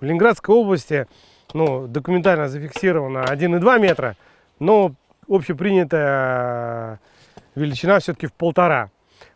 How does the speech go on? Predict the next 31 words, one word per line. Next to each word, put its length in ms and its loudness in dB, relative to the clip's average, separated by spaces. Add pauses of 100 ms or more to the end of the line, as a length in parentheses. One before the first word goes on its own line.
Поэтому, 360 0
ну, 100 -2
заказчик, 440 -2
когда 280 0
видит, 280 -4
что 300 -4
глубина, 580 -4 (920)
вернее, 500 0 (380)
э, 220 -2
глубина 380 2
вкручивания 480 -4
сваи 560 -2 (360)
меньше, 320 2
чем 120 -6
полтора 260 -2
метра, 280 0
он 360 -4
обычно 340 -6
начинает 400 -4
нервничать. 480 -2 (440)
Ну 80 -4
и, 20 -10
соответственно, 420 2
чтобы 200 -6
не 160 4
было 140 2
вот 120 -2
этих 240 -6
нервных, 460 -2 (480)
э, 640 -4
моментов, 560 2